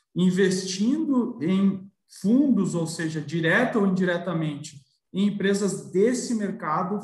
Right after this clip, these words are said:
foi o que mais me chamou a atenção. Você tá numa meeting com um fund manager falando que tá fazendo uma estratégia global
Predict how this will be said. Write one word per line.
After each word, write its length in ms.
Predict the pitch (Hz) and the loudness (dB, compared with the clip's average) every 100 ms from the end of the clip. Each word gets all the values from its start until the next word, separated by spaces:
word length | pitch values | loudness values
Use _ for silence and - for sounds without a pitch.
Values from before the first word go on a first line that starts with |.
| - | -4
foi 180 | 175 185 | -2 -2
o 120 | 190 | -2
que 120 | 196 | -4
mais 540 | 185 185 175 175 190 | -4 -4 0 2 2
me 80 | 196 | 0
chamou 280 | - 180 180 | -4 -8 -10
a 20 | |
atenção. 360 | - 170 - 139 - - _ | -10 -10 -10 -12 -16 -20 _
Você 160 | - 185 | -6 -2
tá 160 | 190 | 0
numa 240 | 226 226 208 | 2 2 4
meeting 480 | 202 196 185 165 | 2 2 -2 -6
com 380 | 170 160 143 131 - - _ _ _ _ 135 | -4 -4 -4 -8 -12 -20 _ _ _ _ -4
um 140 | 156 | -2
fund 240 | 160 165 | -2 -4
manager 500 | 165 147 143 135 131 | -4 -6 -6 -6 -8
falando 400 | - 160 156 151 | -4 -2 0 -4
que 100 | 151 | -6
tá 120 | - 147 | -8 -6
fazendo 380 | 175 156 156 | -6 -4 -2
uma 120 | 160 160 | 0 0
estratégia 800 | 156 165 160 - 185 208 220 202 | -2 -2 -4 -2 0 0 0 0
global 920 | 190 196 185 - 151 143 135 135 | -2 -2 -2 -2 -2 -2 -2 -8